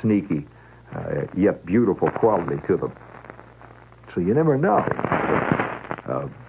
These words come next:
speaking of beautiful things, uh, that, uh, that have a tendency to leap out and get you, what is more beautiful than, say, a Damascus sword? Have you ever seen a Dam-, a, a real,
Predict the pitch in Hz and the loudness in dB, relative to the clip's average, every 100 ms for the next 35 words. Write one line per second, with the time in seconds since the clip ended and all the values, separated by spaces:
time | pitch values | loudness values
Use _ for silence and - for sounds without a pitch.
0 | - - 151 143 127 104 117 165 160 175 | -18 2 2 4 2 2 4 4 4 -6
1 | - 190 190 196 - 85 85 - 78 - | -4 -2 0 -2 -2 -4 -4 -10 -10 -6
2 | 90 82 - - - - - - 82 80 | -6 -6 -10 -14 -16 -16 -12 -6 -2 -4
3 | - 117 110 - 95 87 117 117 104 110 | 0 0 0 0 2 4 2 2 0 0
4 | 95 80 120 165 151 127 202 220 202 202 | 0 0 2 4 2 2 2 4 4 2
5 | 131 185 226 - 214 208 196 - - 196 | 2 2 2 0 0 2 0 -4 -2 4
6 | 185 156 - 90 - 90 123 156 170 - | 4 2 -2 -2 0 0 -2 -4 -6 -4
7 | 156 - - 175 - - - - - - | -6 -4 0 2 2 -2 -12 -16 -20 -20
8 | - - - - - - - 120 170 - | -20 -20 -20 -20 -20 -20 -2 0 0 2
9 | 208 220 180 180 165 - - 120 117 180 | 2 4 4 0 2 0 2 2 4 4
10 | 185 175 | 4 2